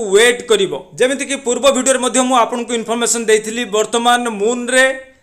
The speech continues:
ରାତି ଚାଲିଛି। ତେଇଶ ତାରିଖ ପାଞ୍ଚଟା ତିରିଶ ପରଠାରୁ ମୁନ୍ରେ ଦିନ ହବା ପାଇଁ ଯାଉଛି। ସେଥିପାଇଁ ତେଇଶ ତାରିଖ ପାଞ୍ଚଟା ତିରିଶରୁ ଛଅଟା ତିରିଶ ମଧ୍ୟରେ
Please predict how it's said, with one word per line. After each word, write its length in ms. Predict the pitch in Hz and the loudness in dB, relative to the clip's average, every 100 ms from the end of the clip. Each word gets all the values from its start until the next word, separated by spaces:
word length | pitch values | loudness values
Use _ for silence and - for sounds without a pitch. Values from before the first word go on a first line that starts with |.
| _ | _
ରାତି 400 | 151 170 185 262 262 | -2 0 0 0 0
ଚାଲିଛି। 520 | 254 233 233 233 254 247 _ _ _ - | 0 0 -2 -4 -6 -10 _ _ _ 2
ତେଇଶ 260 | 233 269 - | 4 4 0
ତାରିଖ 260 | 247 247 254 247 | -2 0 -2 -2
ପାଞ୍ଚଟା 540 | 247 220 - 247 240 247 240 - | 0 0 0 -2 2 4 2 -2
ତିରିଶ 340 | 240 254 254 - | -4 -2 -2 -2
ପରଠାରୁ 540 | 226 226 233 226 233 254 254 _ _ _ 147 | -2 2 2 2 0 -2 -8 _ _ _ -16
ମୁନ୍ରେ 680 | 156 220 285 269 226 208 214 214 - _ 131 | -4 -2 0 0 2 4 2 -2 -18 _ -14
ଦିନ 300 | 123 214 247 | -4 -2 2
ହବା 300 | 247 233 233 | 2 4 4
ପାଇଁ 220 | 226 226 | 2 0
ଯାଉଛି। 380 | 196 190 185 156 123 - _ _ - | 2 0 0 -6 -10 -16 _ _ -10
ସେଥିପାଇଁ 580 | - 226 262 262 262 254 254 | -2 0 0 0 0 -2 0
ତେଇଶ 300 | 220 247 269 - | 4 4 2 -2
ତାରିଖ 340 | 247 233 226 240 254 262 254 - _ _ _ _ - | -2 -2 -2 2 4 2 -2 -16 _ _ _ _ -4
ପାଞ୍ଚଟା 520 | 185 214 226 262 262 247 - | -2 0 0 2 4 2 0
ତିରିଶରୁ 480 | 247 269 277 190 165 131 _ _ _ | -2 0 0 0 -4 -12 _ _ _
ଛଅଟା 420 | - 208 247 - 233 - | -4 0 0 4 2 2
ତିରିଶ 300 | 226 254 277 254 | -4 0 0 0
ମଧ୍ୟରେ 460 | 240 196 233 220 | -2 0 2 4